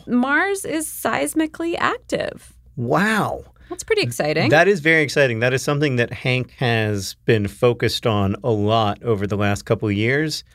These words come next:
Speaker 1: Well, I
Speaker 2: A-
Speaker 1: almost feel bad that he didn't get to share the news.
Speaker 2: Believe me, he'll talk about it next week. Don't
Speaker 1: <laughs>
Speaker 2: worry. But one of the reasons it's a big deal is because it means that, at least on some level,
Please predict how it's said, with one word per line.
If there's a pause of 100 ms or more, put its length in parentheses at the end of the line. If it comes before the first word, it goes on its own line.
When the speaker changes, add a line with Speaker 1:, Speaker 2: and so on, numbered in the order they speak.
(140)
Speaker 1:
Well,
I
Speaker 2:
A-
Speaker 1:
almost
feel
bad
that
he
didn't
get
to
share
the
news. (120)
Speaker 2:
Believe
me,
he'll
talk
about
it
next
week.
Don't
Speaker 1:
<laughs>
Speaker 2:
worry. (480)
But
one
of
the
reasons
it's
a
big
deal
is
because
it
means
that,
at
least
on
some
level,